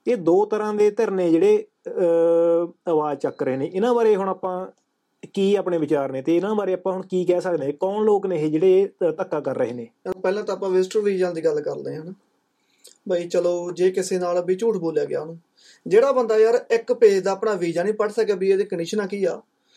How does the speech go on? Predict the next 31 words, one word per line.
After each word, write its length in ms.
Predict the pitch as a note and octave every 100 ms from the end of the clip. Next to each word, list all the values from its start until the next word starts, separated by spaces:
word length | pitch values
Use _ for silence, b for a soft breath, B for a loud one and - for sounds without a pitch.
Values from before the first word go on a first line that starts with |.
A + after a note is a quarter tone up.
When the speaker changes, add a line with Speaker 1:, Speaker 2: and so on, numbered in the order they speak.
| _ -
Speaker 2:
ਵੀ 60 |
ਤੁਹਾਨੂੰ 240 | F#3+ G3+ F3
ਲੱਗਦਾ 240 | F3+ G3+
ਵੀ 100 | A3
ਕੱਲ੍ਹ 160 | A3+ A3
ਨੂੰ 120 | G#3+
ਜੇ 80 | G#3+
ਉਹਨੂੰ 300 | G#3 G3 F#3 _ _ _ - -
ਇੱਥੇ 160 | G3 G#3+
ਜੌਬ 560 | F3 E3+ E3+ F#3 F#3+ G3
ਅਪਰਚੂਨਿਟੀ 400 | F3+ E3+ G#3 A#3+
ਮਿਲ 140 | G#3+
ਜੇ 80 | F#3+
ਕੀ 140 | G3 F#3
ਕਰ 160 | F3+
ਲੂਗਾ 180 | E3+ F#3
ਬੰਦਾ? 280 | F3 D#3+ F3+ - _ _ _ _ _ _ _ _ _ _ _ _ _ _ _ _ _ A3
ਉਹ 40 |
ਕੀ, 120 | -
Speaker 1:
ਬਿਲਕੁਲ। 380 | B2 A#2+ A2+ A#2 A2+ _ _ A#3
Speaker 2:
ਉਹ 180 | C4 - C4+
ਇੱਕ 160 | C#4 C#4+
ਪੇਜ 380 | - - C4 B3+
ਦਾ 80 | C4+
ਵੀਜ਼ਾ 260 | G#3 G#3+
ਤਾਂ 100 | B3
ਆਪਣੇ 180 | B3 A3
ਤੋਂ 100 | F3+
ਪੜ੍ਹਿਆ 220 | E3 G#3+
ਨਹੀਂ 120 | A3
ਗਿਆ, 220 | F#3+ F3+